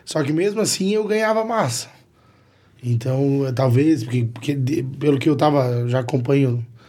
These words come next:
há bastante tempo, ah, pra ti ganhar massa, lógico, tem que ter bastante, comer bastante proteína, né? Que é o que vai fazer a,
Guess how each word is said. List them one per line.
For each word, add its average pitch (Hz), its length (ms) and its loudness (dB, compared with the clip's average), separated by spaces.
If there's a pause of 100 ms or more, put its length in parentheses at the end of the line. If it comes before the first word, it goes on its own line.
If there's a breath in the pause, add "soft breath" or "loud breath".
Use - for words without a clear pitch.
(380 loud breath)
há 123 80 -6
bastante 123 400 0
tempo, 151 340 0 (720 soft breath)
ah, 120 200 2
pra 135 300 2
ti 165 200 -2
ganhar 156 320 2
massa, 147 400 2
lógico, 135 300 2
tem 123 160 -2
que 120 80 -4
ter 139 340 2
bastante, 151 1200 0 (720 loud breath)
comer 143 200 2
bastante 135 400 0
proteína, 156 640 2
né? 135 180 0
Que 131 100 -6
é 123 60 0
o 120 60 0
que 123 80 2
vai 135 220 2
fazer 131 380 0
a, 135 120 -2